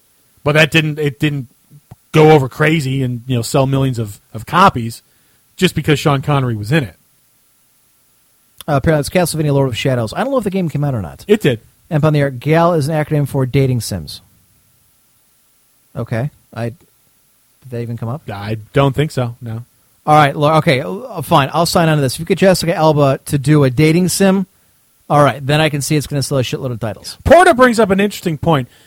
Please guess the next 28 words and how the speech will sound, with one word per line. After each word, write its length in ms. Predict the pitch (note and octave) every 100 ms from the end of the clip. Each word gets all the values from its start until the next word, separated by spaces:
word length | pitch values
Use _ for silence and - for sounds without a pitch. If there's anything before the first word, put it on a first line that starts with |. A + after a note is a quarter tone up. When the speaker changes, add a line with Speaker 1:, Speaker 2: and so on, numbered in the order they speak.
| _ _ _
Speaker 1:
It's 160 | E3+ -
Hollywood 540 | - B3+ C4+ B3+ A3
trying 340 | - G3+ G3 F3+
to 40 |
stay 300 | - E3+ D3+
relevant. 480 | C3+ C#3 B2 G#2+ A#2
Maybe 340 | E3 A#3+ B3+
it's, 140 | G#3+ D#3+
maybe 260 | F#3+ A#3
it's 120 | F#3
the 160 | - E3
other 100 | E3
way 160 | D#3 C#3+
around. 320 | C3+ C#3+ B2+
Maybe 240 | E3+ F#3+
it's 100 | D#3+
Hollywood 680 | - F#3 F#3+ D#3+ C#3 B2+ A#2 _ _ _ _ _ A#2
realizing 640 | B2 F#3 F#3 D#3+ D3+ C#3+
that 120 | C#3+ B2
video 400 | C3+ E3+ F3 C3
games 420 | C3+ C3 B2+ C#3
are 220 | A#2+ A#2
eclipsing 440 | - G#3 - C3 G#2
them, 280 | F#2+ F#2+ - _ _ _ _ -
and 200 | C3+ C3+
Hollywood's 440 | D#3 F3 D#3+ D3+
trying 300 | - E3 D#3+
to 360 | C#3+ C#3 C3